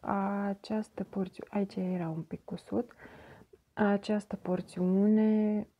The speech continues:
a apărut în această săptămână. Da, mai am încă destul de mult până la finalizare și, uh, m-, mă refer la această bucată,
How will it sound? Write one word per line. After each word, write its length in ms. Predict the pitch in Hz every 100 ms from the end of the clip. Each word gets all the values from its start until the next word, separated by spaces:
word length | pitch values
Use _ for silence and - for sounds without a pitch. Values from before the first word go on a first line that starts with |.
| _
a 300 | 202 190 190
apărut 800 | - 180 - 175 180 190 - - _
în 220 | 190 190
această 440 | 185 190 190 190 190
săptămână. 720 | - - _ - 151 - - _ _ - - -
Da, 180 | - 233
mai 260 | 240 233 226
am 100 | 220
încă 200 | 214 202
destul 360 | 196 196 202
de 80 | 196
mult 360 | 185 170 175 196
până 340 | - 208 220
la 440 | 226 226 220 220 220 220 -
finalizare 1080 | - 220 214 214 214 220 214 220 220 220 220 - - - _
și, 720 | - - - 208 214 208 202 202 202 202 196 _ _ _ _ _ _ _ _ - _ _ _ - 214 _ -
uh, 420 | 190 185 185 185 190 -
m-, 180 | 214 -
mă 180 | - 196
refer 300 | 170 - 185
la 120 | 175
această 400 | 170 - 170 -
bucată, 460 | 185 220 - 190 -